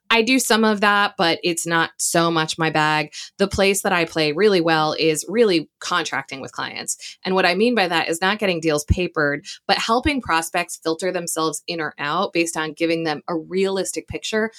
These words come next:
of how this work is gonna go. So I'm good at getting a project set up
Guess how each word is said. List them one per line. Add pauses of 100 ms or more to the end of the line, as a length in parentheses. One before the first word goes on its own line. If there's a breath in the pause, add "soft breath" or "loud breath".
(160 loud breath)
of
how
this
work
is
gonna
go. (460 loud breath)
So
I'm
good
at
getting
a
project
set
up